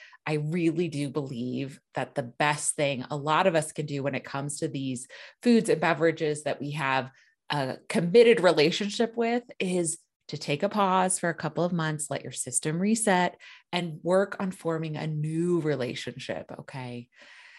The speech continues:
The next thing to know about coffee is, as I mentioned in the episode on coffee enemas,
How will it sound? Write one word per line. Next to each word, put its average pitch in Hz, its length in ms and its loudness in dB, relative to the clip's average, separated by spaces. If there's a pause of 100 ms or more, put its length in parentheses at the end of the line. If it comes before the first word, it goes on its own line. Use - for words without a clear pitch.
(300)
The 262 100 8
next 269 280 4
thing 427 200 0
to 349 100 0
know 240 160 6
about 202 220 2
coffee 156 400 -4
is, 151 440 2
as 190 140 0
I 202 80 4
mentioned 269 420 0
in 254 140 4
the 202 100 -4
episode 160 400 -2
on 147 120 0
coffee 143 360 -6
enemas, 180 480 -2